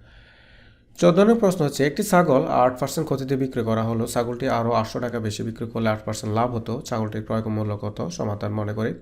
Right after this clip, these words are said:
ছাগলটির ক্রয় মূল্য একশো টাকা, আট পার্সেন্ট ক্ষতিতে বিক্রি মূল্য একশো মাইনাস আট, বিরানব্বই টাকা। আট পার্সেন্ট লাভে বিক্রয় মূল্য হচ্ছে, আ, একশো যোগ আট, একশো আট টাকা।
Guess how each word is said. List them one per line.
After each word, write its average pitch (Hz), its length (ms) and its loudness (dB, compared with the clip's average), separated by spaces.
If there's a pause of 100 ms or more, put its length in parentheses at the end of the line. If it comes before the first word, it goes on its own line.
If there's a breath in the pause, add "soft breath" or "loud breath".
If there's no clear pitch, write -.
(480 loud breath)
ছাগলটির 156 400 2
ক্রয় 160 160 4
মূল্য 147 200 2
একশো 135 180 0
টাকা, 139 260 0
আট 147 240 -4
পার্সেন্ট 131 260 -4
ক্ষতিতে 131 280 -2
বিক্রি 127 260 -4
মূল্য 113 240 -2
একশো 110 220 -4
মাইনাস 113 280 -4
আট, 113 120 -2
বিরানব্বই 110 420 -2
টাকা। 107 300 -4 (680 loud breath)
আট 131 180 2
পার্সেন্ট 151 280 0
লাভে 139 180 2
বিক্রয় 131 280 -2
মূল্য 117 140 0
হচ্ছে, 117 240 -2
আ, 104 200 0
একশো 113 240 -6
যোগ 113 200 -4
আট, 117 200 -2
একশো 110 200 -6
আট 107 160 -4
টাকা। 123 300 -6